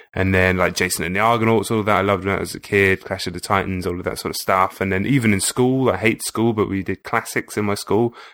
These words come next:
and that was all the old school Greek mythology stories, and I, I dug all of that. So I've always loved all that stuff. So that's what, like, when I played God of War, I didn't even realize it was about that. I just thought it was some game with a name like any other name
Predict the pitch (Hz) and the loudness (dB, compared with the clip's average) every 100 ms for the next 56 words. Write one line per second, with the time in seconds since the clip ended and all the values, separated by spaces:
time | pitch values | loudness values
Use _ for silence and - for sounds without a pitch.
0 | - 101 104 104 104 92 92 104 - - | -8 -4 0 0 0 2 2 2 0 -4
1 | 98 - 104 101 107 104 98 - 95 98 | -2 0 0 0 2 2 2 0 2 4
2 | 98 92 82 87 92 90 95 95 92 87 | 2 0 0 2 2 2 0 2 0 -2
3 | 90 - 87 113 123 107 101 95 95 - | -4 -6 0 4 4 4 2 0 0 0
4 | 107 - - - 104 107 - 95 98 - | -2 -2 -10 -6 -2 0 0 -2 -2 -2
5 | - 110 104 - 127 123 107 95 120 107 | -2 0 2 2 0 2 2 2 2 2
6 | 92 - - 104 117 104 98 101 117 120 | 0 -4 -2 2 4 4 2 2 4 4
7 | 98 92 90 95 113 98 101 101 - 87 | 2 0 -2 2 2 2 -2 -4 -4 -2
8 | 90 98 98 101 98 92 95 95 90 98 | -2 -2 0 2 2 2 0 0 0 0
9 | 95 92 92 - 95 98 95 98 98 | 2 2 0 2 2 2 2 0 -2